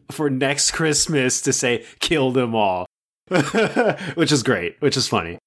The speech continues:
So, like, he has this whole year where he's trying to, like, get ready, right, to train, which I really like. I'm glad that they kinda set this timeline, and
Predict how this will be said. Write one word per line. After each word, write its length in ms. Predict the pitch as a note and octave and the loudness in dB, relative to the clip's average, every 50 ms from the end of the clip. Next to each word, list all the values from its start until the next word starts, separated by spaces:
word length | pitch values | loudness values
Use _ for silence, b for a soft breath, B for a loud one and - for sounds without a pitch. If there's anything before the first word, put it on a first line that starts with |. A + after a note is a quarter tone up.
| _ _ _ _ _ _ _ _ _ _ - C3 | _ _ _ _ _ _ _ _ _ _ -8 -2
So, 140 | - F#3 | 0 0
like, 140 | F3 F3+ E3+ | 2 2 0
he 120 | - C4 D4 | 2 2 0
has 140 | E4 E4 | 2 2
this 140 | D#4 F#3 C3 | 0 0 0
whole 360 | - - F3+ F3+ F3+ E3+ C3 | 0 0 0 2 2 2 2
year 240 | A2+ A2+ C3+ D3 B2 | 0 2 2 2 2
where 80 | G#2+ G2 | 0 0
he's 120 | G2 G2+ - | -2 -4 -4
trying 200 | - C#3 B2+ A#2 | -4 -4 -4 -2
to, 40 | A2 | -2
like, 220 | G2+ F#2+ - _ _ _ _ _ _ _ _ _ _ | -4 -4 -6 _ _ _ _ _ _ _ _ _ _
get 240 | - B2 A2 G#2 - | -2 -2 -2 -2 -4
ready, 380 | G#2 G#2 G#2 A2 A2 G2 F2 F2 | -4 -2 0 0 0 0 -2 -4
right, 240 | F#2 F#2+ G2+ G2+ - _ - | -4 -6 -6 -6 -8 _ -16
to 120 | - A2 | -16 -10
train, 480 | - - - C3 B2 A2 G#2 F#2+ F2+ G2+ | -8 -4 -2 0 0 0 0 -2 -2 -2
which 180 | C#3 E3 - - - | -2 -2 -2 -2 -2
I 60 | D3+ | -2
really 260 | D#3+ F3+ G3 F3 D#3 | 0 0 0 0 0
like. 260 | B2+ A#2 F2+ D#2 C#2+ - | 0 0 -2 -4 -6 -4
I'm 160 | - C3 C3 | -2 -2 -2
glad 300 | A#2 C3+ D#3 F3 F#3 D#3 | 0 0 0 0 0 0
that 200 | C#3 B2 G#2+ G#2+ | 0 -2 -2 -2
they 80 | - A#2 | -2 -4
kinda 240 | G#2 - B2 A#2+ G#2 | -4 -2 -4 -4 -2
set 260 | - - C#3 A#2+ - | 0 0 0 0 -2
this 160 | - A2 - | -4 -6 -4
timeline, 640 | - - C#3+ C#3+ C#3 C#3 C#3 C#3 C#3 C3+ C3+ A#2+ A2 | 0 0 2 2 2 2 2 2 2 2 2 0 -2
and 160 | G#2 G2+ | -4 -6